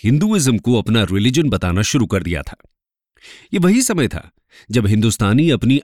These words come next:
आइडेंटिटी के लिए सोल सर्चिंग कर रहे थे। ये तो बात हुई हिंदू और हिंदुइज्म शब्द के ओरिजिन की, लेकिन शब्द यानी कि term तो बाद में आया था। इससे जुड़े beliefs और practices का ओरिजिन और भी पुराना है। How did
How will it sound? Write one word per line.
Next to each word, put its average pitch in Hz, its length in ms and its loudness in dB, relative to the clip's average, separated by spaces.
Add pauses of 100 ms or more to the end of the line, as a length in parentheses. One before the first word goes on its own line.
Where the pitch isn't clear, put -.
आइडेंटिटी 107 600 0
के 110 120 -2
लिए 101 260 0 (180)
सोल 151 340 0
सर्चिंग 113 460 -2
कर 92 120 -4
रहे 82 200 -6
थे। - 140 -18 (960)
ये 269 120 0
तो 202 80 0
बात 110 260 0
हुई 117 200 2
हिंदू 120 380 0
और 135 80 0
हिंदुइज्म 120 600 2
शब्द 95 340 -4
के 135 260 -2
ओरिजिन 98 360 -2
की, - 220 -16 (560)
लेकिन 110 220 0
शब्द 160 380 -2 (260)
यानी 110 220 2
कि 135 140 -2
term 143 340 0
तो 110 120 -4
बाद 80 300 -6
में 156 100 4
आया 175 200 0
था। 156 140 -12 (520)
इससे 151 260 0
जुड़े 175 260 0
beliefs 123 500 -2
और 135 80 -2
practices 120 560 -4
का - 100 -4
ओरिजिन 104 420 -2 (100)
और 147 220 0
भी 113 160 -4
पुराना 175 380 -6
है। 78 240 -16 (500)
How 175 200 0
did 143 220 0